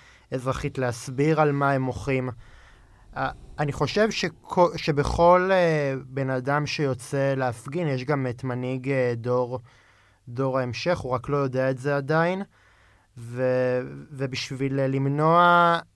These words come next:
אה, מטיפוסים כמו יאיר לפיד, אה, איציק שמולי, אה, סתיו שפיר, אני נותן לה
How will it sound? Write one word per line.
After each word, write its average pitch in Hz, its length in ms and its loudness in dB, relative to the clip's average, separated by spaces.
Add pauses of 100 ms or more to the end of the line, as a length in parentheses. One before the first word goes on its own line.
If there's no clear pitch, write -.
(140)
אה, 127 300 -4
מטיפוסים 123 1040 -4
כמו 143 300 -2
יאיר 135 320 0
לפיד, 131 600 -4
אה, 117 120 -4
איציק 123 360 -8
שמולי, 139 640 -2 (1000)
אה, 120 480 -8 (420)
סתיו 190 300 2
שפיר, 190 540 0
אני 170 160 2
נותן 160 360 0
לה 165 380 6